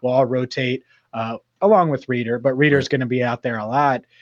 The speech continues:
Speaker 1: And so they have some depth there on the interior, and that is their strength. They've been pretty solid against the run. They've, uh, gotten some push up the middle.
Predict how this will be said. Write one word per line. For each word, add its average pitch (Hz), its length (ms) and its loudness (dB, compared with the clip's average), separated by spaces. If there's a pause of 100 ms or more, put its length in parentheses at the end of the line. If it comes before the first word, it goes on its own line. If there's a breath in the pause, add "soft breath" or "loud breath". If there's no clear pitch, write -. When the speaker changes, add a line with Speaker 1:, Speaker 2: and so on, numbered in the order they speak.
(300 soft breath)
Speaker 1:
And 147 280 -2
so 175 140 4
they 190 160 4
have 220 120 0
some 190 180 -2
depth 165 280 0
there 135 340 2
on 139 160 0
the 139 140 0
interior, 139 540 2
and 143 120 0
that 175 160 4
is 147 200 2
their 123 140 -4
strength. - 360 -12
They've 131 160 -6
been 156 140 0
pretty 151 220 -2
solid 143 380 0
against 139 320 -4
the 131 120 -2
run. 127 360 0 (440 soft breath)
They've, 127 360 -4
uh, 120 180 -8
gotten 139 280 -4
some 123 220 -8
push - 280 -4
up 135 180 -4
the 127 80 -8
middle. 127 440 -2